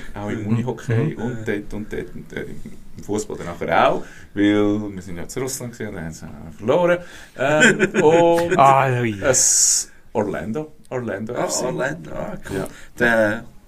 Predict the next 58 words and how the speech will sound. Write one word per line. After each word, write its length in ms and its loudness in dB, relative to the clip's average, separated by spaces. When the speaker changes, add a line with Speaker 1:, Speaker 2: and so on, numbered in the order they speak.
Speaker 3:
Tranquillo 400 -6
Barnetto 400 -6
dort, 260 -10
hast 100 -14
du 40 -12
gesehen, 200 -12
oder? 100 -4
Speaker 2:
Nein, 140 0
Philadelphia. 520 2
Speaker 1:
Nein, 40 0
Speaker 3:
Ah, 40 -4
Philadelphia. 640 0
Speaker 1:
Philadelphia. 160 -14
Der 560 -2
Speaker 2:
Mhm. 160 -10
Speaker 1:
Winter 440 -6
vom 200 -8
F 200 -8
C 80 0
Z. 120 0
Speaker 3:
Adrian, 140 2
Adrian 360 -2
Speaker 1:
Adi 220 -2
Speaker 3:
Winter. 120 0
Speaker 1:
Winter 220 -2
hat 80 -2
Speaker 3:
Ja, 80 0
Speaker 1:
dort 40 0
Speaker 3:
der 160 -2
hat 80 0
Speaker 1:
gespielt. 400 -6
Speaker 3:
bei, 100 0
bei 60 2
Speaker 2:
Mhm. 120 2
Speaker 3:
Luzern 80 -8
Speaker 1:
Und 80 -8
der 60 -2
Speaker 3:
gespielt. 240 -8
Speaker 1:
K 100 -6
K. 300 -4
Speaker 2:
Ja, 100 -4
genau. 340 -2
Speaker 3:
Ah, 40 -8
Speaker 2:
K 140 0
K, 240 2
ja. 60 0
Speaker 3:
K 60 2
K. 200 4
Oh, 240 0
Speaker 1:
Ja, 80 4
ja. 160 0
Speaker 3:
ja, 140 -2
das 80 -6
ist 100 -10
auch 100 -4
eine 60 -8
riesen 320 -10
Nummer. 140 -10